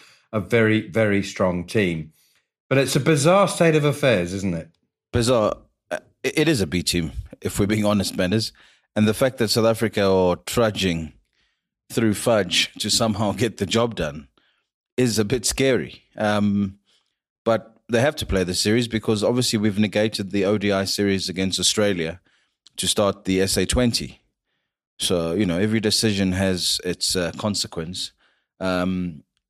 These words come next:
Speaker 2: and like you say, it's crazy that the rest of the world is pretty much in Australia preparing for the World Cup, which is on our doorstep. Uh, but we've got to honor this commitment because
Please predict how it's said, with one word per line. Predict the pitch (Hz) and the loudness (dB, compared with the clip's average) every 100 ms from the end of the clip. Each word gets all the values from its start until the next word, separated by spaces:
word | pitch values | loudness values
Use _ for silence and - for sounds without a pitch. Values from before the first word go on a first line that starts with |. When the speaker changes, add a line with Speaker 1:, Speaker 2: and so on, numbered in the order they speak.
| _ _ | _ _
Speaker 2:
and | 104 98 | -4 -2
like | 92 - | -2 -2
you | - | -2
say, | - 120 71 | -2 -2 -6
it's | - - | -12 -4
crazy | 123 110 92 | -2 0 -2
that | 90 - _ _ | -4 -6 _ _
the | 101 | 0
rest | 110 - | 0 2
of | 113 | 2
the | |
world | 104 101 98 | 2 2 2
is | 92 - - - _ _ _ _ _ _ _ - | -2 -4 -10 -20 _ _ _ _ _ _ _ -2
pretty | 135 | 2
much | 123 110 | 2 2
in | 120 | 2
Australia | 110 120 113 113 | 2 2 2 0
preparing | 101 95 110 | -2 0 0
for | 107 | 0
the | 107 104 | 2 2
World | 107 101 | 2 2
Cup, | 117 - | -2 0
which | 101 98 - | -2 0 -2
is | 92 - - | -2 -2 -2
on | 101 | 0
our | 95 | 0
doorstep. | 87 101 95 107 123 - - - _ _ _ _ - | 2 0 0 0 0 -4 -12 -14 _ _ _ _ -4
Uh, | 95 92 92 | -2 0 0
but | 95 | -2
we've | 87 107 | -2 0
got | 98 | 0
to | 101 | 0
honor | 104 110 101 | 2 2 2
this | 98 | 0
commitment | - 107 117 92 90 | 2 0 2 -2 -4
because | 98 - 101 87 - - | -6 -2 0 0 -2 -4